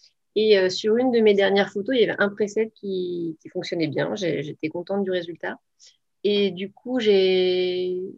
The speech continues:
j'ai repris le raw, euh, pour essayer moi-même de parvenir, euh, au résultat le plus proche,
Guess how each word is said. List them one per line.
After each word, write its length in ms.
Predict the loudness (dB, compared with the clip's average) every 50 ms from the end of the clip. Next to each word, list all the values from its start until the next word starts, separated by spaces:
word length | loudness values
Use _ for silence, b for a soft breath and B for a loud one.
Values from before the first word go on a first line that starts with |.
| _ _ _ _ -14
j'ai 180 | -8 -6 -6
repris 320 | -4 -4 -6 -6 -6 -6 0
le 100 | 0 2
raw, 420 | 2 2 2 2 0 -2 -6 -10 -14 _ _ _ _ _ _ _ -8
euh, 180 | -6 -6 -6 -6 -8 -12 _ _ _ _ _ _ _ -10
pour 200 | -8 -2 0 0
essayer 600 | 0 0 -2 -2 -2 0 0 0 0 0 0 -2
moi-même 440 | -2 -4 -2 -2 -2 0 -2 0
de 80 | -2 -2
parvenir, 640 | -2 -2 -4 -4 -2 -4 -4 -2 -2 -2 -2 -2 -2
euh, 800 | -4 -4 -4 -4 -6 -6 -6 -6 -6 -6 -6 -6 -8 -8 -10 -10 -8
au 80 | -6 -4
résultat 480 | -2 -2 -2 -4 -6 -6 -4 -2 0 0
le 100 | -2 -2
plus 160 | -4 -8 -10 -10
proche, 520 | -6 -4 -2 -2 -2 -2 -6 -6 -8 -12